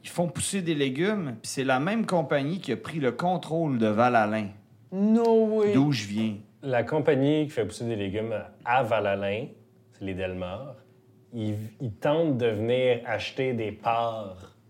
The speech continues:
Speaker 3: des compagnies de vin ici. Il n'y a pas de légumes.
Speaker 1: Des compagnies de vin, ouais, c'est ça. Merci, euh, monsieur
Speaker 2: Yo,
Speaker 1: le D M.
Speaker 2: on leur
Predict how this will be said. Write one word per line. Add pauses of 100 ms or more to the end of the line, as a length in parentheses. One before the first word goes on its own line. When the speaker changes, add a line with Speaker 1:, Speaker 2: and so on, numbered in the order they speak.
(420)
Speaker 3:
des
compagnies
de
vin (120)
ici.
Il
n'y
a
pas
de
légumes. (440)
Speaker 1:
Des
compagnies
de
vin,
ouais,
c'est
ça. (380)
Merci,
euh,
monsieur
Speaker 2:
Yo,
Speaker 1:
le
D
M.
Speaker 2:
on
leur